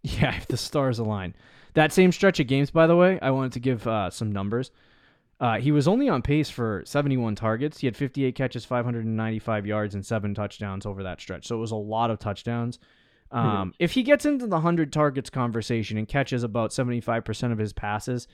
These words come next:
Speaker 1: he could, you know, he could get
Speaker 2: Well,
Speaker 1: anywhere
Speaker 2: then
Speaker 1: between
Speaker 2: that's <laughs>
Speaker 1: Yeah, yeah, you're talking about seventy-five catches,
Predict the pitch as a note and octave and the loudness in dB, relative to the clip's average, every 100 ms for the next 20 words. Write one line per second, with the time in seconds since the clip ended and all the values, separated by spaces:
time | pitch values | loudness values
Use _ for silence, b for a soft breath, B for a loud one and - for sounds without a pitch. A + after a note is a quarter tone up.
0 | _ _ _ _ _ _ - C#3 D#3+ D3 | _ _ _ _ _ _ -4 0 6 6
1 | B2+ _ D3 B2 A#2+ D3+ D#3 C#3 C3 A#2 | 4 _ 0 2 0 -2 0 4 8 8
2 | G2+ A#2 B2+ A#2+ A2 F#2+ - - E3+ C3 | 10 8 8 8 6 4 -2 4 6 6
3 | F#2+ C3 D3+ C3 C#3 D3 C3 C3 B2 A2 | 4 2 2 4 4 2 2 0 0 0
4 | - B2 A#2 A2+ A2 G2+ B2+ A#2 A#2+ A2+ | 0 -2 -2 0 -2 0 0 -2 -2 -4
5 | G2+ | -6